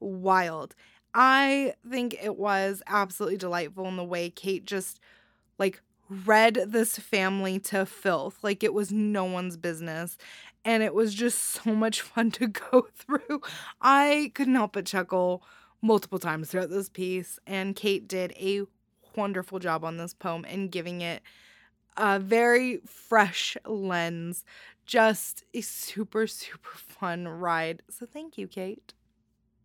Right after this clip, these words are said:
And next we have Midnight Rounds by John Gray. Uh, what a nice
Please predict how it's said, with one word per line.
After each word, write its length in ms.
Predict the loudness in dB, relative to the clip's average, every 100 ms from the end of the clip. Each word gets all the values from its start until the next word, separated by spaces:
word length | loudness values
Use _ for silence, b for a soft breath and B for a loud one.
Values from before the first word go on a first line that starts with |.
| _ _ _ B B B _
And 180 | 0 2
next 360 | 2 0 -6 -10
we 80 | -8
have 240 | -8 -10
Midnight 720 | -6 0 0 2 2 0 -2 -10
Rounds 880 | -4 0 0 -2 -8 -12 -14 -14 -16 -6
by 140 | -6
John 540 | -4 -4 -4 -4 -6 -10 -10
Gray. 560 | -4 -4 -4 -6 -8 -12 B B B B 0
Uh, 400 | 6 8 8 6 0
what 320 | -12 0 2
a 240 | 2 0 2
nice 540 | 4 4 2 -2 -8